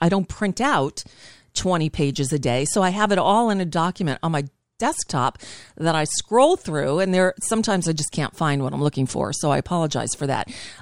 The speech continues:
Um, and I don't see it. But basically, what it is, is, um, uh, it, it, Jeff Bezos this morning agreed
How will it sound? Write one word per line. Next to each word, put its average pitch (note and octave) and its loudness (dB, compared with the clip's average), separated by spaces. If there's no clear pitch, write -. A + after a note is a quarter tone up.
Um, F3 4
and G3 0
I G3 2
don't D3+ 0
see D3+ 0
it. C#3 0
But A3+ 2
basically, C#4 0
what A3+ 6
it C4 2
is, D#3+ 4
is, D#3+ 2
um, E3 2
uh, E3+ 2
it, - -4
it, E3+ -10
Jeff G#3+ 4
Bezos C4+ 4
this E3+ 0
morning D4+ 2
agreed A3 2